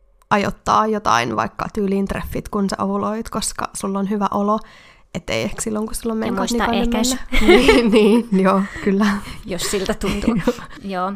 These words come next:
Speaker 2: No mut joo, siis kyllä, et naisen keho on ihmeellinen, kuukautiset on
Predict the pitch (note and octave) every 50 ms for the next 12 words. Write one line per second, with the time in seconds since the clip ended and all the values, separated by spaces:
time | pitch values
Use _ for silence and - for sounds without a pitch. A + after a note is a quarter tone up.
0 | G3+ C4+ D#4 D#4+ D#4+ D#4 - - E4 A#3+ F#3+ - - - - A#3 A3 A3+ - -
1 | - C4 A3 G#3 G3 G3 F#3+ - - A3+ G#3 B3 B3+ B3+ A#3 A#3+ A3+ G#3+ G#3+ G3+
2 | F#3 F#3+ - - E3+ - - - - G3+ G#3 G3+ A#3 A#3+ A#3+ A#3+ B3 B3 B3+ C4
3 | C4 C4 B3 - - A#3 A3 A3+ A3+ G#3+ - - - - F#3+ F#3 - - F#3+ F3
4 | E3+ -